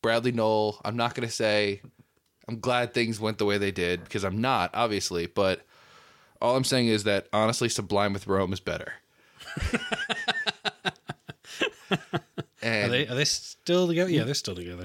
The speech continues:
Speaker 1: Yeah, with, like, one original Sublime member. And you know what? Good. Good, because at least somebody's trying to repair the, the legacy of this fucking overrated shit,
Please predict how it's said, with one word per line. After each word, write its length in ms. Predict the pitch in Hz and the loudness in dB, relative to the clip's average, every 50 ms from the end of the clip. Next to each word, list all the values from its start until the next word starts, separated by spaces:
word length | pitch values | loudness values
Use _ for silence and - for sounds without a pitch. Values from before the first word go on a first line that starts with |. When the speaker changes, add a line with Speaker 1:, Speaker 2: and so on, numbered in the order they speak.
| 151 - | -4 0
Speaker 1:
Yeah, 360 | 131 156 180 180 160 120 127 | 0 2 2 2 2 2 2
with, 220 | 123 123 127 117 | 2 0 0 0
like, 140 | 113 110 120 | 0 -2 -2
one 340 | 117 117 120 117 120 123 127 | 0 0 0 2 2 4 4
original 420 | 135 123 123 123 - 131 120 113 | 4 4 2 2 2 2 0 2
Sublime 380 | - - 101 - 107 101 101 104 104 | 0 0 0 2 2 2 2 2 2
member. 240 | 101 101 98 98 | 0 2 2 2
And 100 | 98 101 | 0 2
you 60 | 104 104 | 2 2
know 60 | 117 | 2
what? 240 | 123 120 - 107 - | 2 2 0 -4 -6
Good. 320 | 95 87 80 82 82 - - - - - - - - | -4 -4 -4 -4 -6 -10 -14 -16 -18 -20 -16 -6 0
Good, 340 | 143 151 156 156 151 139 - - - - - - | 2 4 4 4 2 0 -2 -8 -12 -12 -6 -6
because 280 | - 131 - 151 131 | -4 0 2 2 2
at 80 | 127 123 | 2 0
least 220 | 151 165 - - - | 0 0 0 0 0
somebody's 420 | 156 151 147 143 147 143 135 - | 2 2 2 2 2 2 0 -2
trying 320 | - - - 113 123 131 127 | -2 -2 -2 0 0 2 2
to 60 | 123 | 2
repair 640 | 117 110 - - - 131 120 117 117 110 104 104 - _ _ _ _ _ _ - | 2 0 0 0 0 2 4 4 4 4 2 0 -4 _ _ _ _ _ _ -12
the, 400 | - 120 120 117 104 104 107 - - - | -6 0 2 2 2 2 -2 -4 -8 -14
the 180 | 120 113 110 107 | -10 -6 -4 -2
legacy 540 | 98 107 107 107 92 - 110 - - 90 95 | 2 2 2 2 2 -2 -4 -4 -2 -2 -2
of 80 | 90 - | -2 -2
this 160 | 92 90 - | -4 -4 -4
fucking 480 | - - - 110 107 - 117 110 104 90 - | -6 -2 -2 -2 -2 0 -4 -4 -4 -4 0
overrated 840 | - 110 120 131 131 - - - - 120 110 101 95 90 92 90 78 - - - - - - - - _ _ | 2 2 2 2 0 -4 -6 -4 0 2 2 2 2 0 -4 -6 -8 -12 -20 -20 -20 -20 -20 -20 -20 _ _
shit, 680 | - - - - - - - 127 123 135 147 - - | -4 0 2 2 4 2 2 2 2 0 0 -2 -10